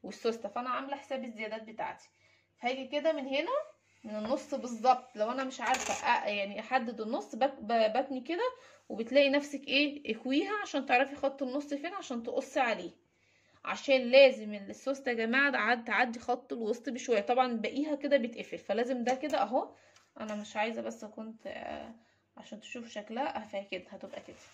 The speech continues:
طبعًا كده هتكملي الاخر خالص، بس انا عشان شكلها بس ما يبقاش بالنسبه لكم ضايع. فطبعًا بيبقى فيها تلات خياطات، خياطت-، خياطتين جانبيين، والخياطه اللي هي مره بالظهر كله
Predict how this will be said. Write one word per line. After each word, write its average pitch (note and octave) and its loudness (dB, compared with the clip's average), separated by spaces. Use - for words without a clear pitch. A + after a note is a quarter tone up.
طبعًا G#3+ 0
كده A#3 -6
هتكملي A#3 -4
الاخر A#3 -4
خالص، G#3+ -2
بس G3 -10
انا A3 -4
عشان A3+ -8
شكلها A3 -6
بس B3+ -8
ما B3 -6
يبقاش A3 -6
بالنسبه G#3 -10
لكم G3 -12
ضايع. D#3+ -8
فطبعًا C#4 0
بيبقى A#3+ -4
فيها C#4+ 2
تلات C4 2
خياطات، G3+ -6
خياطت-، A3+ -6
خياطتين A3+ -4
جانبيين، G#3 -4
والخياطه C#4+ 4
اللي C4 4
هي C#4 6
مره D4 4
بالظهر A#3 2
كله D4+ 6